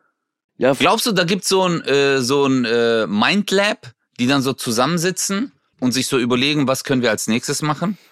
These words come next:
Speaker 1: Ja, keine Ahnung, wie die das machen. Auf jeden Fall find ich's heftig,
Speaker 2: Alter,
Speaker 1: weil die,
Speaker 2: krank.
Speaker 1: weil die auch jede Nummer benutzen die ja einmal nur. Weil ich hab ja bei der Polizei angerufen und hab gesagt, „Entschuldigung, hier, ich würd da gerne mal antworten“ und so. Haben die gesagt, „Auf gar keinen Fall,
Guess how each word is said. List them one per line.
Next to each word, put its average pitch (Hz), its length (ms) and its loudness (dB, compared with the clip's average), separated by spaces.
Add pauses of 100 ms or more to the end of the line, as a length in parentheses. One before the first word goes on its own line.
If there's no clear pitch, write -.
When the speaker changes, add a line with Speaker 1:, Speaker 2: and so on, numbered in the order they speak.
(420)
Speaker 1:
Ja, 113 140 0
keine 180 320 0
Ahnung, 208 340 0
wie 175 60 -4
die 160 120 -2
das 147 200 2
machen. 156 340 2
Auf - 220 -2
jeden 185 120 2
Fall 185 140 2
find 190 160 0
ich's - 120 -6
heftig, - 360 2
Speaker 2:
Alter, - 80 4
Speaker 1:
weil 160 120 4
die, 165 80 0
Speaker 2:
krank. 202 220 4
Speaker 1:
weil 156 100 6
die 170 80 0
auch 143 80 0
jede 220 340 0
Nummer 196 480 0 (640)
benutzen 170 420 0
die 170 120 -2
ja 151 300 4 (260)
einmal 196 480 4
nur. 107 340 -2 (1200)
Weil 123 120 4
ich 139 100 2
hab 202 120 2
ja 190 60 4
bei 185 100 4
der 170 100 2
Polizei 165 400 2
angerufen 131 440 0
und 127 60 4
hab 131 80 0
gesagt, 147 440 2
„Entschuldigung, 190 580 0
hier, 180 140 2
ich 165 100 -4
würd 170 140 0
da 165 60 4
gerne 165 220 2
mal 151 120 2
antworten“ 156 400 0
und 120 120 0
so. 143 140 2
Haben 147 120 0
die 135 40 -2
gesagt, 131 240 2
„Auf 117 80 -6
gar 139 140 2
keinen 131 160 -2
Fall, 143 260 4